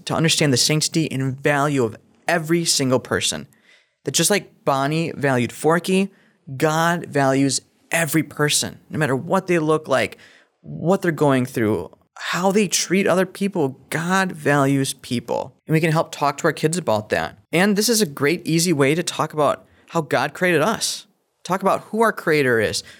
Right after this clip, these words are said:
what the role between being, God being our creator and us as people, what that looks like. You can even talk about,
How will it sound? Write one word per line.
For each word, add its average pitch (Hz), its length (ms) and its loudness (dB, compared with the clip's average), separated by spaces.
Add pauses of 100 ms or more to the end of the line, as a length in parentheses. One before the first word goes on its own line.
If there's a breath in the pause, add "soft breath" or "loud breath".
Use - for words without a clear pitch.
(180 loud breath)
what 214 140 0
the 226 80 0
role 139 320 2
between 131 400 0
being, 120 380 0 (160)
God 131 180 0
being 131 140 2
our 98 100 2
creator 147 580 0
and - 320 -6
us 151 260 0
as 104 120 -4 (200)
people, 151 640 0
what - 220 -4
that - 160 -2
looks 151 340 -2
like. 165 340 0 (340 loud breath)
You 165 80 -4
can 202 120 4
even 151 120 2
talk 151 200 -4
about, 110 300 0